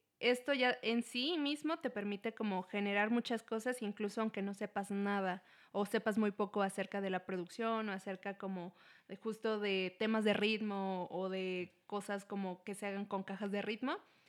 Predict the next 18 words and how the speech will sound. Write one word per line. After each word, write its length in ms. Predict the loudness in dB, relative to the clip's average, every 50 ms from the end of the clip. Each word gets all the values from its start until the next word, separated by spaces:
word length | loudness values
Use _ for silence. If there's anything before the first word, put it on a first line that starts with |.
| _ _
Entonces, 880 | -6 -6 -2 0 2 2 2 2 2 2 4 4 4 2 0 -2 -6 -14 -20 -20 -20 -20 -20 _ _
Polyam 320 | -2 0 2 4 4 2 4
creo 180 | 2 2 2
que 140 | 2 2 4
va 160 | 6 6 6
dirigido 520 | 6 4 2 0 -2 -4 -2 0 2 2 4
a 100 | 4 2
cualquier 380 | 2 0 -4 -2 -2 -2 -2 -2
tipo 260 | -4 -6 -4 -2 -2
de 120 | -2 -2 -2
público, 600 | -2 -2 0 2 2 0 0 2 2 2 2 0 0
dado 480 | 2 2 2 2 2 0 0 -2 -4
que 400 | -4 -2 0 2 2 2 0 0 -2
su 140 | -2 2 4
versatilidad 720 | 4 4 4 2 0 0 0 0 0 0 2 2 0 0
te 80 | 0 -2
permite 400 | -4 -4 -4 -4 -4 -4 -4 -6
generar 560 | -6 -6 -6 -4 -4 -2 0 0 -2 -2 -4